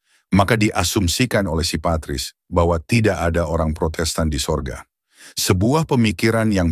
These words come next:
picik dan sempit, bukan? Sorga ditentukan oleh Gereja Katolik Roma. Ajaran ini berdasarkan asumsi belaka karena sampai detik ini tidak ada orang yang telah mati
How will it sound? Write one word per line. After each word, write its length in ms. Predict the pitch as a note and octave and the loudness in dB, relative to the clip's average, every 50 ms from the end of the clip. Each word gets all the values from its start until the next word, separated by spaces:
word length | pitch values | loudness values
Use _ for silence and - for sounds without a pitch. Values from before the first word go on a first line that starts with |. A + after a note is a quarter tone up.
| D#2+ | 0
picik 400 | - - A#2+ A2 - - A#2+ - | 0 2 2 2 2 -2 -2 0
dan 160 | G2 F2+ E2+ D#2+ | 0 0 0 0
sempit, 400 | - - G2 F2+ F2 F2 C#2+ - | 0 0 0 0 0 -2 -2 -2
bukan? 400 | - - - B2 C3+ D3 C#3 - _ _ _ _ _ _ _ _ _ _ - | -2 0 2 2 0 0 -2 -4 _ _ _ _ _ _ _ _ _ _ -8
Sorga 400 | - - - B2+ B2+ C3+ C3 C#3+ | -2 0 2 4 4 4 4 2
ditentukan 640 | C3+ A#2+ G#2+ - A2 G2+ F2+ - B2 A#2+ - A2 G2+ F#2+ F2 | 2 2 2 2 0 0 0 0 -2 0 0 0 0 0 0
oleh 160 | F2 E2 D#2 | 0 0 0
Gereja 320 | D2+ F2 F#2 F2+ E2+ F#2 | 0 0 0 2 0 0
Katolik 400 | F2 - F2 E2+ - F2 E2+ E2 - | -2 -2 -4 -2 0 0 0 0 0
Roma. 360 | D#2 D#2+ D2+ D2 C2 B1 - - _ _ _ _ _ _ _ _ - | -2 0 0 -2 -2 -6 -8 -14 _ _ _ _ _ _ _ _ 0
Ajaran 400 | G#2+ G#2 G2+ A#2+ B2 C#3 C#3 D3 | 0 2 4 4 4 4 2 2
ini 240 | D3 D#3+ E3 E3+ D#3 | 2 2 2 4 4
berdasarkan 640 | B2 A2+ G#2+ G#2 F#2+ - A#2 G#2+ G2+ A2 G#2 G2+ | 2 2 2 0 0 0 -2 -2 0 -2 -2 -2
asumsi 480 | E2+ F2+ F2 - - G#2 F#2 - - F#2 | -2 -2 -2 0 0 0 0 0 0 0
belaka 400 | D#2 E2+ E2 D#2+ D#2+ - D#2+ D2 D#2 | 0 2 0 0 0 -2 -4 -4 -2
karena 440 | - G2 F#2 F#2 F#2 F#2 F2+ F2 F2 - _ _ _ | -2 0 2 2 2 2 0 -2 -4 -8 _ _ _
sampai 560 | - - - - - C#3 D#3+ E3 D#3 D#3+ C#3+ A2+ | -10 -6 -2 0 2 2 2 2 2 2 2 0
detik 320 | G#2+ F#2+ - G#2+ F#2 - | 0 0 0 -2 -2 0
ini 240 | G#2+ G2 F#2+ F2+ E2+ | 0 0 2 2 0
tidak 400 | D#2+ - D3 D#3 D#3 D3 B2+ B2+ | 0 2 2 2 2 2 2 0
ada 160 | A#2+ A#2 F#2 | 0 0 0
orang 240 | F2+ G2 G2+ G2+ G2+ | 0 0 0 0 0
yang 240 | F#2 F2 E2 D#2+ D2+ | 0 0 0 0 -2
telah 240 | - E2 D2+ D2 | -2 -4 -2 -2
mati 480 | D#2+ E2 E2 E2+ D#2+ - F#2 F2+ F#2 | -2 0 0 0 0 0 0 0 -2